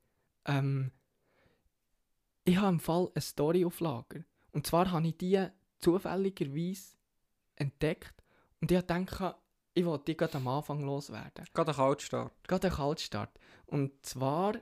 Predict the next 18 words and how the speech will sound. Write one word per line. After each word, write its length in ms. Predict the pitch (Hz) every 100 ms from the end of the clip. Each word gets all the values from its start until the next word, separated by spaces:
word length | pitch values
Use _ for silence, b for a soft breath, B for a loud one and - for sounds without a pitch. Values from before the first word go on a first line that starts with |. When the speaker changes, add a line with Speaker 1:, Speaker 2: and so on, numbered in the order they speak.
| -
Speaker 1:
frage 420 | - 139 151 185 202
ich 60 |
mich, 200 | 208 214 -
kennt 440 | - 156 180 202 202
ihr 60 | 185
das 280 | 175 -
Syndrom? 560 | 147 143 147 151 123 - _ _ _ _ _ _ _ _ _ _ _
Es 240 | 156 - 160
heisst 380 | 156 202 - 139
nämlich, 460 | 156 185 190 196 - - _ _ _ _
äh, 120 | 156 147
jetzt 160 | -
muss 160 | 143 135
ich 220 | 131 139
schnell 440 | 147 135 143 139 143
schauen, 640 | 151 170 170 160 170 - _ _ _ _ _ _ _ _ _ _
das 120 | -
Pika-Syndrom. 1000 | - 175 180 - 180 180 170 - - 127